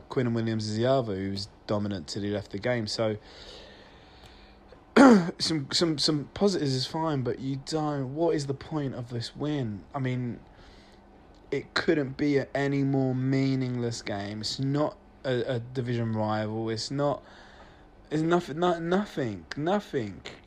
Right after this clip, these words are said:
Who gives a fuck about beating the Rams? Really? Like, it is madness.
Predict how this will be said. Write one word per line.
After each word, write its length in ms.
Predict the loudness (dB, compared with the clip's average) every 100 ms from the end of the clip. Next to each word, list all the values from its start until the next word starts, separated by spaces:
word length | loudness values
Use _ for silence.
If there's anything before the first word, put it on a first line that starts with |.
| -10
Who 160 | -4 -2
gives 180 | -2 -4
a 40 |
fuck 280 | -2 -4 -2
about 200 | -4 -2
beating 240 | -2 -2
the 60 | -2
Rams? 460 | -2 -2 -2 -4
Really? 560 | -8 2 6 6 6 0 -6 -12
Like, 300 | -4 -2 -2 -4
it 200 | -2 0
is 300 | -2 -2 -6 -16 -20 -20 -10
madness. 560 | 0 6 6 6 0